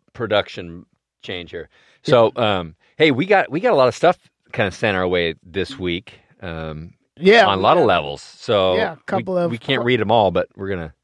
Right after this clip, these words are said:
Speaker 2: Yeah.
Speaker 1: talk about a couple
Speaker 2: We
Speaker 1: things.
Speaker 2: have, um, we have a couple of emails sent to us, and one of 'em,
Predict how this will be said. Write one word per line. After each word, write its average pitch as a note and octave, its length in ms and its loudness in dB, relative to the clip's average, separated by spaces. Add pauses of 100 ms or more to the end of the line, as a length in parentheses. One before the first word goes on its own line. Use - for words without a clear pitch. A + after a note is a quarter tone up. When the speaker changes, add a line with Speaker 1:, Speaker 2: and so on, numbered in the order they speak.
(140)
Speaker 2:
Yeah. G3+ 240 4
Speaker 1:
talk - 180 -6
about F2 140 -2
a E3+ 40 -6
couple G#3 180 -4
Speaker 2:
We G#3+ 40 -6
Speaker 1:
things. G#3 100 0
Speaker 2:
have, G3 200 -2
um, F3+ 640 2 (800)
we F#3+ 160 6
have F#3 360 6
a E3 300 6
couple F#3+ 260 2
of F3 80 4
emails F3+ 320 4
sent F#3 220 0
to F3+ 140 4
us, F3+ 340 4 (600)
and F3 460 4 (680)
one G#3 320 4
of A3 100 4
'em, G#3 140 4